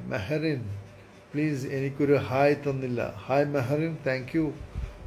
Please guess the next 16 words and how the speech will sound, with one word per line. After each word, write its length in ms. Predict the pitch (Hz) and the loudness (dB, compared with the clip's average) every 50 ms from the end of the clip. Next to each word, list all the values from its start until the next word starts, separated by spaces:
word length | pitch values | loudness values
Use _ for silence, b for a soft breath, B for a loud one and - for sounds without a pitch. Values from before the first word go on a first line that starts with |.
| - - | -10 -6
മുഹമ്മദ് 420 | 135 127 113 135 143 143 147 139 139 | -4 -4 -2 -2 -2 0 -2 -2 -2
ഷാജി, 480 | - - 143 143 143 143 147 151 151 | 0 4 6 6 6 4 2 0 0
ഹായ്. 840 | 143 139 - 139 139 143 147 147 147 147 147 147 120 98 - - 135 127 | 0 0 -2 -2 0 2 4 4 4 4 4 2 -2 -4 -8 -10 -10 -10
ഓക്കെ, 300 | 107 - 147 135 123 101 101 - - - - | -8 -8 -6 -6 -6 -8 -10 -14 -16 -10 -6
ഞാൻ 220 | 127 123 135 143 151 | -4 -2 -2 -2 -4
ഈ 20 | |
സ്ലോ 320 | 143 - - 139 131 131 | -4 0 2 4 6 8
ആയതുകൊണ്ടാണെന്ന് 520 | 135 135 139 139 135 135 135 131 131 127 123 | 8 8 6 4 2 2 2 0 0 0 0
ആളിങ്ങനെ 760 | 120 120 120 117 120 127 131 131 131 131 131 135 135 135 131 | 0 2 2 2 0 0 -2 -4 -6 -8 -8 -6 -4 -4 -4
ഇട്ടുകൊണ്ടേയിരിക്കുക. 680 | 117 - 127 123 123 123 131 135 135 120 107 98 - - - - - - - - - - B B B B B B B B B B B - - 123 | -4 -2 -2 -2 0 2 4 4 4 2 0 -4 -8 -8 -10 -12 -14 -18 -18 -18 -18 -20 B B B B B B B B B B B -12 -6 0
No 100 | 131 143 151 151 | 0 0 2 2
problem. 260 | 147 135 113 98 104 - - - - - - | 2 2 2 2 -2 -4 -8 -12 -10 -6 -4
Muhammad 460 | 110 92 113 139 143 147 147 - - - | -2 0 0 0 0 0 0 -2 -2 0
Prince, 420 | 147 160 160 151 123 101 - - - - - - - - - 113 110 117 120 123 | 2 2 4 2 2 0 -2 -4 -6 -6 -8 -12 -14 -12 -10 -8 -4 -2 0 4
മോംസ് 380 | 135 151 160 170 160 - - - - | 4 4 4 2 -2 -6 -10 -6 -4
Prince, 320 | 135 107 104 101 - - | -4 -2 -2 -4 -4 -6